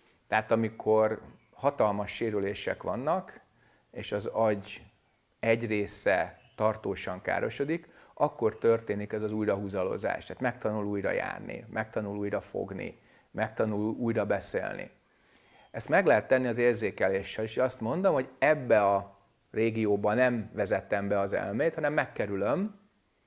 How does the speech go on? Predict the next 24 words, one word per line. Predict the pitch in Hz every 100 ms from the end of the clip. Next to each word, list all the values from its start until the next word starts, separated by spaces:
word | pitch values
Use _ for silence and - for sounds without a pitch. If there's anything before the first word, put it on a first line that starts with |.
| _ _ _ _ _
és | - 110
egy | 110 -
korábbi | - 202 135 107 101
képet, | - 101 104 147 160
ami | 120 113
a |
múltban | 110 135 143 120 107
az | 98 -
épség | 104 104 - 117 120
volt, | 147 175 -
beteszek | - 107 156 110 - 113 -
a |
jövőbe. | 117 117 113 101 87 82 - - _ _ _ _ _ _ _ -
És | - -
ide | 165 143
futtatom | - 123 110 110 - 110 110
ki | 120
a |
szándékot, | 107 - 120 113 98 98 120
az | 123
akaratnak | 117 131 - 131 135 143 131
óriási | 147 135 101 90 -
jelentősége | 90 92 95 - 101 - 107 117
van. | 127 - 110